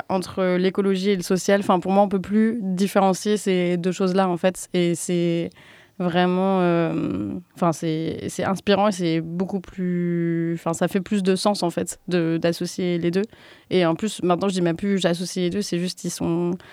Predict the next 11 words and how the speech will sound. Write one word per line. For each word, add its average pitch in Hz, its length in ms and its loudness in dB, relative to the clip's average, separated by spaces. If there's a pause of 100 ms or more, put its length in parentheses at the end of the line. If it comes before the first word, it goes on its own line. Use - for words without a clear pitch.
(140)
intriqués 196 520 0
l'un 175 160 0
dans 170 120 2
l'autre. 175 320 -4 (880)
Donc 185 160 0
j'espère 185 460 0
en 170 60 2
tout 175 140 -12
cas 175 140 0
que, 160 760 -2
que - 300 -6